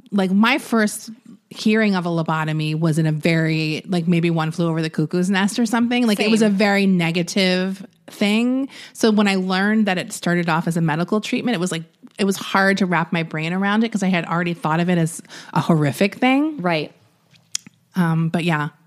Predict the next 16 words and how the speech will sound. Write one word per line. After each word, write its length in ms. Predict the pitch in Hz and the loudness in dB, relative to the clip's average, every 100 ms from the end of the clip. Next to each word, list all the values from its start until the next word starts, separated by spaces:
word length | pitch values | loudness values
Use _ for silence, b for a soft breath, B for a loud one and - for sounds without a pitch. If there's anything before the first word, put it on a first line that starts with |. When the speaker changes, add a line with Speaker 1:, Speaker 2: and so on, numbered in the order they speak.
| - - | -20 -20
Speaker 2:
So 520 | - - 294 277 277 220 _ | -14 -2 0 2 -2 -6 _
this 400 | 349 359 - - 208 | 0 0 -4 -12 -4
hospital, 800 | 233 214 214 214 202 185 180 - | 0 0 0 0 2 4 2 -2
especially 500 | 196 - 214 - 214 | -6 -2 -2 0 -2
due 140 | 190 180 | 0 0
to 80 | 131 | 0
overcrowding, 760 | 160 156 - 202 190 185 180 | 0 -4 0 2 4 2 2
they 100 | 170 165 | 2 0
were 120 | 160 | -2
just 240 | 156 151 | -4 -4
like, 220 | 156 151 180 | -2 -2 -2
"Let's 180 | 220 | -4
just 220 | 254 190 139 | -2 -4 0
give 180 | 190 | 2
everybody 460 | 202 202 202 190 185 | 4 2 2 2 0
lobotomies." 960 | 180 156 139 131 - 82 - - - | 0 0 -2 -2 -8 -10 -10 -12 -16